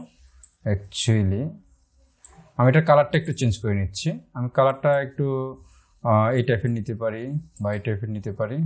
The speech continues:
ওকে। নেওয়ার পর যদি আমি, আহ, এখান থেকে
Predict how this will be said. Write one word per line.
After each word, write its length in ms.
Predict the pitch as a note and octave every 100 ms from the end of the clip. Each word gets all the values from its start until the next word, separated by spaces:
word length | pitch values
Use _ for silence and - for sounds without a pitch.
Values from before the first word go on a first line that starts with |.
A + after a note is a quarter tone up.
| D3+
ওকে। 240 | G2 C#3 E3+ - _ _ - _ _
নেওয়ার 240 | A#2+ B2 B2+
পর 200 | C#3+ C#3
যদি 180 | C3 C3
আমি, 460 | B2+ B2+ B2+ B2 D3+
আহ, 220 | B2 A2+ B2
এখান 200 | A2 A#2+
থেকে 300 | B2+ A#2 A2+